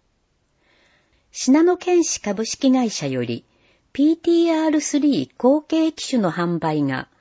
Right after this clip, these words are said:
二千二十六年六月より始まります。ピーティーアールスリーで可能だった操作に加え、iPhone向けアプリ、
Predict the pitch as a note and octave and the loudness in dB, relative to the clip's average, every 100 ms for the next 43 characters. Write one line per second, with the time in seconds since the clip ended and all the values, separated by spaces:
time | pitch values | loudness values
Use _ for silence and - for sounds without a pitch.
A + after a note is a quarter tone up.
0 | _ _ - G3 - F#4 D#4+ D4+ D#4 D4+ | _ _ -8 -6 -2 2 6 6 4 2
1 | A#3 F#3 - C4+ G#3+ F3 D3+ - C#4 D4 | 2 2 2 2 4 0 -2 2 2 2
2 | E4+ D4+ G3 D#3 C3+ C3+ B2 B2 A2+ A2 | 2 2 2 -2 -4 -2 -2 -4 -6 -8
3 | - _ _ _ _ _ _ _ _ _ | -16 _ _ _ _ _ _ _ _ _
4 | _ _ _ _ C#4 E4+ - E4+ E4+ E4+ | _ _ _ _ 2 2 2 2 2 2
5 | E4+ E4 - E4 E4+ C#4+ G#3+ - G#3+ B3 | 0 -2 -2 0 2 2 0 -2 0 2
6 | C4+ C4 - F#3+ - A3 G3+ - C#3 B2+ | 2 0 -4 -8 -4 -4 -2 -2 -2 -2
7 | - B2+ B2 C3 _ _ _ _ - _ | -4 -6 -6 -8 _ _ _ _ -20 _
8 | - G#3 D#4 E4 E4+ D#4+ D#4 - C#4+ C#4+ | -4 0 0 2 4 6 4 2 0 0
9 | F3 B2+ A#2 | -2 -2 -4